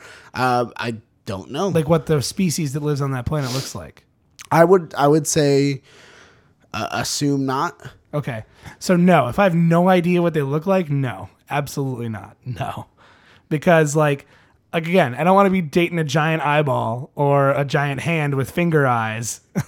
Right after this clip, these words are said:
Speaker 2: lot of, lot of eyes in the, in these women. But like, if you were telling me, like, "Listen, they look like Earth women,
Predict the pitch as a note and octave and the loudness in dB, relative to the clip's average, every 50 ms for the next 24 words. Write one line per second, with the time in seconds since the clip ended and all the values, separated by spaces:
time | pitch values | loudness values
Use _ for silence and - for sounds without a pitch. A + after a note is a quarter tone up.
0 | - _ _ _ - G#3 A#3 A#3+ A3 A#3 A#3 G3+ - F3+ F3+ F3 F3 D#3+ D3 C3+ | -8 _ _ _ 2 2 4 6 6 8 6 6 6 6 6 6 6 4 2 0
1 | B2+ C3 B2+ B2+ B2 B2 B2 C3 B2+ B2+ A#2+ A#2+ B2+ B2 A#2+ A#2+ A2+ - - - | -2 -4 -4 -4 -4 -4 -4 -6 -6 -8 -6 -6 -6 -6 -6 -8 -10 -12 -16 -16
2 | - - - - - E4+ F4 D#4+ D#4 D4 B3 C4 C4+ B3 - A#3+ A#3+ A3+ G#3+ G#3 | -14 -14 -8 2 4 6 8 8 6 6 4 4 4 6 6 6 6 6 6 4
3 | G3 F#3 - G#3 G#3 F3+ - - B2 A2 A2+ A2+ - - - C3+ C3+ C#3+ D3+ - | 2 2 2 2 2 2 2 0 -2 -6 -6 -10 -6 -2 0 2 2 2 2 2
4 | F3+ F3 E3+ - D#3 C#3+ - - C#3 B2 A#2 A2+ A2 A2+ | 0 0 2 0 -2 -2 0 -2 -2 0 0 -2 -2 -4